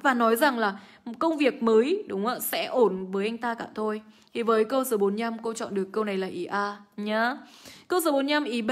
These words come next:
của chúng ta này, want, trong cái cấu trúc là want somebody to do something, muốn ai đó làm gì. Mẹ anh ấy muốn anh ta may mắn, không phải, đúng không ạ? Không phải sắc thái như vậy. Thế mà ý B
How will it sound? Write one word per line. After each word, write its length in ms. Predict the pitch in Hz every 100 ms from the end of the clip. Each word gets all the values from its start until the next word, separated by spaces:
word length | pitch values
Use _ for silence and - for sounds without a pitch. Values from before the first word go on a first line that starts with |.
| 269
của 80 | 247 202
chúng 160 | 190
ta 140 | 220 220
này, 180 | 190 190 - _
want, 340 | 196 190 226 226 226 - _ _ -
trong 160 | 320
cái 100 | 302 294
cấu 140 | 240
trúc 260 | 233 359 339
là 200 | 226 208
want 360 | 202 226 220 214 -
somebody 540 | - 247 233 220 226 226
to 160 | 240 226
do 60 |
something, 540 | 226 220 220 226 214 220 - -
muốn 320 | 214 220 233
ai 240 | 269 254
đó 180 | 220 190
làm 200 | 233 208
gì. 240 | 196 190 190 - - - -
Mẹ 120 | 285
anh 120 | 294
ấy 140 | 277 277
muốn 220 | 247 269
anh 200 | 294 294
ta 140 | 262
may 200 | 254 254
mắn, 320 | 226 202 277 -
không 140 | 240 233
phải, 280 | 233 175 -
đúng 140 | 196 233
không 80 | 226
ạ? 40 |
Không 120 | -
phải 100 | 233
sắc 180 | 311 320
thái 200 | 247 196
như 140 | 247
vậy. 160 | 240 202 - - - - - _
Thế 80 | 370
mà 60 |
ý 180 | 320
B 60 | 254